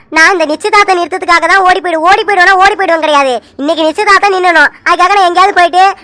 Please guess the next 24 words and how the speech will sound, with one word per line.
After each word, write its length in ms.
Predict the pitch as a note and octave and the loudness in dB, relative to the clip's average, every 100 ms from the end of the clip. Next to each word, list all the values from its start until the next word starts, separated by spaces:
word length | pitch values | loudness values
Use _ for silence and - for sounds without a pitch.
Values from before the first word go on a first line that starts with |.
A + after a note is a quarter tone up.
| - | -6
பீச்லயோ, 360 | E4+ F4+ E4+ F#4 F4 | -6 -4 0 2 2
பார்க்லயோ 400 | F4 E4+ E4 E4+ F4+ | 0 0 0 2 2
எங்கேயாவது 400 | F4 E4+ G4 G4 | 0 -2 -2 0
சும்மா 160 | F#4 F#4 | 0 2
உட்காந்து 380 | G4+ G4+ E4+ | 2 0 0
கூட 120 | D#4 G4 | 0 0
வந்திருப்பேன் 300 | F4 E4 D4+ C#4 | 0 -2 0 2
நானு. 160 | C4 G3+ - - | 2 -2 -6 -6
ஆனா, 120 | - F4+ | -2 0
எனக்கு 260 | F4+ F4 F#4 | 0 -2 -2
இந்த 140 | E4 | -2
நிச்சயதார்த்தம் 480 | D#4 F4+ G#4 F4+ E4 | -2 -2 0 0 0
நடக்கூடாது. 340 | D#4+ D4+ D4 | 2 2 2
நான் 140 | D#4 D#4 | 0 -2
வந்து 160 | F4 | -2
சரவண 260 | E4 F4+ F#4 | 0 2 2
வீட்டுக்குலாம் 340 | E4 D#4 E4+ E4+ | 0 -2 0 2
போயிருக்க 240 | E4+ D#4 | 0 0
மாட்டேன் 240 | C#4+ C4 | -2 0
நானு. 140 | B3+ A3 - - - - | -2 -2 -6 -16 -20 -6
புரியுதா? 300 | F#4 E4+ D#4+ E4 | -2 0 2 2
நீ 100 | D#4+ G4 F4+ | 0 0 0
அப்படி 180 | E4 | 0
நினைக்கிற? 400 | D#4+ D4+ C#4 A#3+ | -2 -2 0 -2